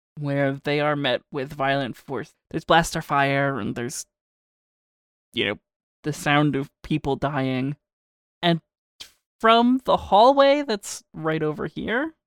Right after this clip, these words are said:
you see a squealing Ugnaught come running, and he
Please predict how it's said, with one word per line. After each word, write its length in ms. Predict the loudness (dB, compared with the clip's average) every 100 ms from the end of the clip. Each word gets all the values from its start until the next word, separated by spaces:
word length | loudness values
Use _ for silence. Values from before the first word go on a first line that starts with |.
| _ -8
you 840 | -6 -2 0 2 2 2 0 -4 -12 _ -10
see 560 | -4 2 4 4 2 2
a 580 | 2 2 2 -2 -4 -6 _ _ _ _ _ _ _ _ _ _ -14
squealing 760 | -12 -6 -2 0 0 -2 -2 -2
Ugnaught 640 | -2 -2 -2 -2 -4 -10
come 340 | -4 -2 -2 -2
running, 420 | -4 -4 -8 -10 _ _ _
and 400 | -4 0 0 0
he 600 | -2 -6 -4 -4 -4 -6